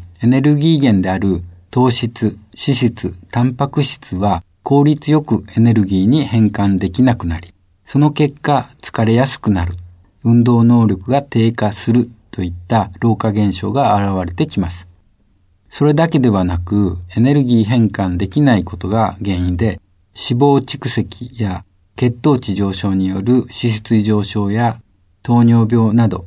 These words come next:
様々な生活習慣病が現れてくることが分かっています。言い換えれば、生活習慣病予防、運動能力の再向上、疲労回復力向上のためにも、ヒトケミカルの摂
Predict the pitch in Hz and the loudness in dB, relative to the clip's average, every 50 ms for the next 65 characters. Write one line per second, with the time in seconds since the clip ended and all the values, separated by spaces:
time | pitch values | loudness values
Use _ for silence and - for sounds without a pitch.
0 | - - - - 113 135 156 151 147 127 113 107 110 123 127 120 98 - - 113 | -16 -12 -4 0 0 2 2 4 4 4 4 4 4 4 4 2 0 0 0 0
1 | 107 - 113 104 - - 107 - - 107 101 - - 101 101 95 95 101 95 95 | 0 0 0 -2 -4 -6 -6 -2 -2 -2 -2 -2 -2 -2 -2 0 -2 -2 -2 -2
2 | 95 143 147 143 - - 113 101 95 95 92 90 87 87 - 90 87 - 95 90 | -2 -2 -2 -2 -4 -4 -4 -2 -2 -2 -4 -4 -6 -8 -10 -10 -10 -10 -12 -12
3 | 87 87 - 120 156 165 131 110 - - 87 87 - - 90 85 - 87 - - | -12 -10 -6 -2 0 0 0 0 -2 -4 -6 -8 -10 -10 -10 -10 -12 -12 -16 -20
4 | - _ _ _ _ _ _ _ _ - 151 165 160 - 165 160 160 143 127 101 | -20 _ _ _ _ _ _ _ _ -2 0 0 2 2 2 2 4 2 2 2
5 | 104 104 101 92 87 87 - - 139 143 147 143 156 143 139 - 147 139 - - | 2 2 0 0 -2 -6 -6 -2 0 0 0 0 -2 -4 -2 -2 -4 -4 -4 -6
6 | - - - 147 139 - 139 135 139 131 135 131 127 127 131 127 117 107 92 87 | -8 -4 -2 -2 0 2 2 2 4 2 2 2 4 4 2 2 2 0 -2 -2
7 | 87 - - - - _ _ - 127 135 143 143 143 151 147 147 151 151 156 143 | -4 -10 -16 -20 -20 _ _ 0 2 2 4 4 4 4 4 4 4 4 4 4
8 | 120 101 85 - 98 92 92 92 90 - - - - 123 131 131 131 - - 139 | 4 2 0 -2 -4 -4 -4 -6 -10 -12 -14 -6 -2 0 0 0 -2 -2 -2 0
9 | 127 117 95 - 92 87 87 - - _ _ _ _ _ _ - - 131 127 143 | 0 0 0 -2 -6 -8 -10 -12 -18 _ _ _ _ _ _ -6 -2 0 2 4
10 | 143 139 127 123 - - - 131 131 135 131 - - - 156 143 139 120 - - | 4 2 2 0 -4 -6 -4 -2 0 0 0 -2 -2 -2 0 2 2 2 0 -2
11 | - - - - - _ _ _ _ _ - - 113 107 107 98 95 101 98 92 | -6 -10 -12 -12 -14 _ _ _ _ _ -10 -4 -2 0 0 0 0 0 -2 -2
12 | 90 - - - _ _ - 123 120 120 131 127 143 156 156 139 123 135 147 135 | -4 -8 -14 -20 _ _ -2 -2 0 0 0 2 2 4 4 4 4 4 4 2
13 | - - - _ _ _ _ - - - 135 117 - 131 131 123 110 - 104 101 | 0 -2 -8 _ _ _ _ -14 -6 -4 -2 0 2 2 2 2 2 2 0 2
14 | 110 131 147 143 - 113 - - - | 2 2 2 0 0 -2 -4 -4 -6